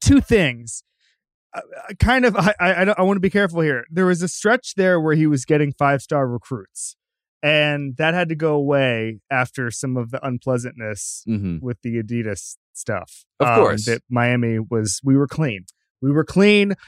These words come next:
Speaker 1: a full and total exoneration, but that was, that was that. Um, so Bruce Brown, obviously, Lonnie Walker, those
Speaker 2: Legend.
Speaker 1: were, those are, those are five-star, like, legitimate guys. It is not a surprise that those guys are in the N B A.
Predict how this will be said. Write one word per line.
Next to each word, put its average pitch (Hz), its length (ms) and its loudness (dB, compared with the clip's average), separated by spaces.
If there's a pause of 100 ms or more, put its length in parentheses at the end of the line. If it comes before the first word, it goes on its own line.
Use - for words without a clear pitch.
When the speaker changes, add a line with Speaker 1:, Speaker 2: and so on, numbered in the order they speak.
(120)
Speaker 1:
a 143 100 4
full 190 400 2
and 185 140 -4
total 156 360 0
exoneration, 131 1000 -2
but 127 160 -6
that 127 180 -2
was, 123 400 -10
that 127 140 -6
was 117 140 -8
that. 98 200 -6 (540)
Um, 147 500 0 (300)
so 160 580 2
Bruce 156 220 -2
Brown, 120 400 -4 (140)
obviously, 120 480 -8 (120)
Lonnie 120 160 -6
Walker, 110 460 -8
those 104 60 0
Speaker 2:
Legend. 98 280 0
Speaker 1:
were, 101 200 -14 (140)
those 127 180 -8
are, 101 160 -12 (100)
those 127 160 -4
are 104 60 -8 (100)
five-star, 110 800 -2
like, 110 220 -6
legitimate 107 640 -6
guys. 92 320 -6
It 110 80 -6
is 104 100 -6
not 127 340 2
a 110 40 -6
surprise 107 420 -2
that 107 60 -4
those 104 180 -4
guys 95 260 -4
are 101 40 -10
in 101 60 -8
the 95 60 -8
N 90 120 -10
B 90 100 -16
A. 95 80 -18